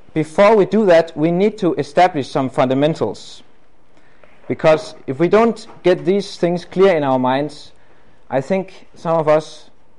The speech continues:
maybe will, yeah, it'll not be so, so d-, diffi-, it'll not be so easy to, to understand. I also have to say that I'm from Denmark, and, uh, I am not a native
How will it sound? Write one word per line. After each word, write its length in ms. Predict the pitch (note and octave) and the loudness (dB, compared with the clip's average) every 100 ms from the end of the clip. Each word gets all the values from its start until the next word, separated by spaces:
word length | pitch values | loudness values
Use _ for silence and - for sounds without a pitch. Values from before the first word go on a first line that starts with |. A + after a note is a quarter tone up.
| - - | -20 -8
maybe 520 | C3+ C#3+ C#3+ C#3 C#3+ | -4 -2 -2 -4 -6
will, 480 | - B2+ B2+ B2 A2+ - - - - - - - - - - - - | -6 -2 0 0 -4 -8 -20 -20 -20 -20 -20 -20 -20 -20 -20 -20 -12
yeah, 220 | G#2 D#2+ - - - - - | -10 -10 -14 -20 -20 -20 -8
it'll 180 | D3+ E3 | -2 0
not 300 | F3 F3 - E3+ | 0 -2 -6 -6
be 100 | F3 | -4
so, 400 | F3 E3+ E3+ - | 2 4 4 0
so 520 | - D#3+ D#3 D3+ C#3+ - | 0 2 4 4 0 -6
d-, 80 | - - | -18 -4
diffi-, 500 | E3+ F3 F3+ - C3 | -2 -2 -4 -8 -8
it'll 140 | D3 D3 | -6 -2
not 180 | E3 E3 | -2 -2
be 120 | D#3 | -4
so 120 | D#3+ | -4
easy 240 | E3+ D#3+ C#3 | -6 -6 -8
to, 260 | C3+ B2 | -6 -6
to 120 | - | -6
understand. 440 | B2 A#2+ A2+ B2+ A#2+ | -6 -6 -4 -4 0
I 80 | D#3+ | 0
also 180 | F3 | 2
have 120 | F3 F3 | -2 -2
to 60 | |
say 200 | C#3+ F3 | 0 2
that 100 | D#3 | 2
I'm 140 | D3 D3 | 0 -2
from 160 | C3+ | -2
Denmark, 500 | C#3+ E3 F#3+ G#3+ - - - - - - - - - | 0 2 0 -2 -4 -20 -20 -18 -16 -16 -18 -18 -12
and, 340 | B2+ C3 B2+ C3+ | -6 -6 -4 -2
uh, 340 | C3 B2+ B2+ | 0 2 0
I 200 | B2 C#3 | -2 -2
am 360 | D3+ D3 C#3 C#3 | 0 -2 -2 -4
not 460 | C#3 E3+ - - - - - - - - | -2 -2 -4 -18 -20 -20 -20 -20 -20 -8
a 120 | B2 | -4
native 600 | C3 D3 F3 - D3+ - | -2 0 -2 -2 -4 -6